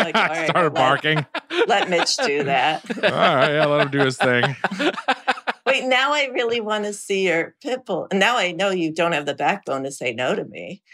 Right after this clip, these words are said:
Speaker 2: I, I, I mean, I, I, like, I, I, first of all, it is, like, one that I, but I used to just be like, like, I used to just bark, like, I truly would just bark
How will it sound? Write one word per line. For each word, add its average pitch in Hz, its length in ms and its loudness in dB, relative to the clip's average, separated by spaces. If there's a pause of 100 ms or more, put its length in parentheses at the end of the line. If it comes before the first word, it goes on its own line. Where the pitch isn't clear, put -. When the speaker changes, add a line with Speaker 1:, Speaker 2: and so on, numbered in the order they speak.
(460)
Speaker 2:
I, 196 160 4 (160)
I, 180 300 2
I 185 40 4
mean, 190 140 2
I, 180 180 2 (160)
I, 160 220 -6
like, 156 320 -2
I, 151 160 -4
I, 156 220 2
first 175 340 -2
of 156 60 -4
all, 147 120 2
it 147 80 2
is, 131 100 -2
like, 143 140 0
one 151 260 2
that 143 120 2
I, 131 260 0
but 131 160 -2
I 131 120 -2
used 127 220 -4
to - 40 -6
just 127 180 -8
be 131 80 -2
like, 113 220 0 (280)
like, 135 220 4
I 131 60 4
used 175 200 2
to 156 40 -8
just 135 280 -2
bark, 127 220 2
like, 139 180 4
I 131 80 2
truly 147 360 -2
would 110 160 -2
just 92 200 -8
bark 95 420 0